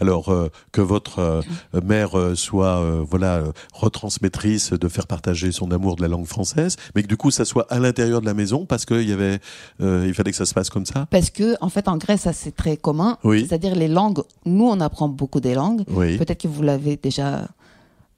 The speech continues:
Speaker 2: vous êtes, vous, vous êtes, vous vous rendez compte, si vous rencontrez des Français, très souvent, ils arrivent en France, ils parlent français, ils parlent anglais, ils
Speaker 1: Hmm.
Speaker 2: parlent espagnol, parce que les Grecs, ils les parlaient que par, que par nous.
Speaker 1: Hmm.
Speaker 2: Donc, on est
Speaker 1: C'est
Speaker 2: obligé.
Speaker 1: vrai.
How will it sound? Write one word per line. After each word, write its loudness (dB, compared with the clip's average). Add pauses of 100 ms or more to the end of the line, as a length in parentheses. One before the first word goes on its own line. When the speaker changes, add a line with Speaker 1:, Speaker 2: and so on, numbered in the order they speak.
Speaker 2:
vous 0
êtes, 2
vous, -8
vous -2
êtes, -4
vous 0
vous 2
rendez 0
compte, 0
si -2
vous 2
rencontrez 0
des 0
Français, 0
très -2
souvent, -2
ils 0
arrivent 0
en 0
France, 0
ils -4
parlent -8
français, 0
ils -2
parlent -6
anglais, 2
ils 0
Speaker 1:
Hmm. -2
Speaker 2:
parlent -4
espagnol, 0 (540)
parce 4
que 0
les 4
Grecs, -2
ils -2
les 0
parlaient 0
que -4
par, -2 (380)
que 6
par 0
nous. -2 (280)
Speaker 1:
Hmm. 4
Speaker 2:
Donc, 0 (160)
on 2
est 2
Speaker 1:
C'est 4
Speaker 2:
obligé. 2
Speaker 1:
vrai. -2